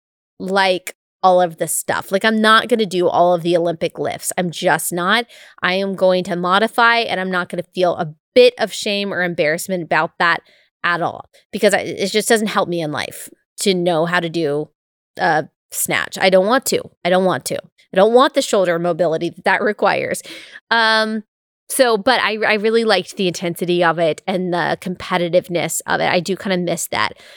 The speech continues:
But I love the variety and the fun that comes with barre classes. So, yeah,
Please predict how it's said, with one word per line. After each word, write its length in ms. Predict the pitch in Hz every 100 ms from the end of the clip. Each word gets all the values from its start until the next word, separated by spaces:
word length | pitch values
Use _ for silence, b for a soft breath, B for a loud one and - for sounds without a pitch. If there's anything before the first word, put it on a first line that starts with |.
| B -
But 300 | 196 180 - -
I 140 | 190
love 760 | 175 180 180 185 185 165 - -
the 540 | 165 175 165 165 160 156 _ _ _ _ _ _ -
variety 1000 | 160 147 156 196 233 240 262 269 277 _ -
and 160 | 180
the 80 | 165
fun 680 | - - 160 165 214 277 302 _ _ _ _ -
that 140 | 180
comes 240 | - 175 165
with 120 | 160
barre 160 | - -
classes. 500 | - - - - -
So, 720 | - - 233 220 220 220 208 _ _ - B B _ -
yeah, 300 | 453 240